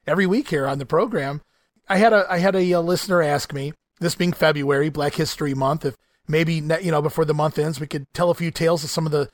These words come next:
stars. I know in the past you've talked about, uh, Bearcat Wright, for instance, uh, J Y D. So maybe we'll put a few, I'll throw a few more names at you, see if you have anything for that as well. Pay a little respects to some of the African Americans who paved the way for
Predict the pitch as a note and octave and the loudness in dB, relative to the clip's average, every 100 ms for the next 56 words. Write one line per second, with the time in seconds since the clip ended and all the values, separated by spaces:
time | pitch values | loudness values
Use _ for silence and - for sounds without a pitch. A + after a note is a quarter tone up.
0 | _ - - D#3 D#3+ D#3+ D#3 E3 D#3 D3+ | _ -12 0 2 4 2 2 2 0 0
1 | D3+ D3+ C#3+ - D3 - D3+ D3 - _ | 0 -2 -4 -2 0 0 0 0 -2 _
2 | - C#3 C#3 D#3+ - E3 D3 C#3+ D#3+ - | -6 -2 2 2 4 0 2 0 0 0
3 | D#3 D3+ - D#3+ F3+ - - _ - C#3 | 0 0 -2 -2 -2 -4 -12 _ -6 -2
4 | D#3+ E3 E3 D3+ B2+ D3 D3+ F3 - D3 | 2 4 4 2 -2 -4 -2 -2 -2 0
5 | D#3+ E3 D#3 D#3 - - F3 D#3+ D#3+ D3 | 0 0 0 -2 -4 -4 -2 -2 -4 -4
6 | F3 D#3+ E3 D#3+ D3+ D3 C#3 D3 D3 - | 0 0 0 0 0 -2 -2 -4 -4 -6
7 | D3+ C#3+ C#3+ D3 C3+ D3+ - D3+ E3 C#3 | -6 -2 -2 -2 -6 -8 -4 0 0 2
8 | D#3+ D#3 - _ - E3+ E3 D#3 C#3+ - | 0 0 -4 _ -4 4 4 4 0 -2
9 | D#3 - - D#3 C#3+ D3 D3 D3+ C#3+ C#3 | -2 -4 -6 -4 -2 0 0 -2 -4 0
10 | D3 D3+ C#3+ - C3+ - _ - D#3+ C#3+ | 0 0 -4 -6 -8 -10 _ -2 0 2
11 | C#3+ C#3+ C3+ - D3 C3+ | 2 2 0 -2 -2 -2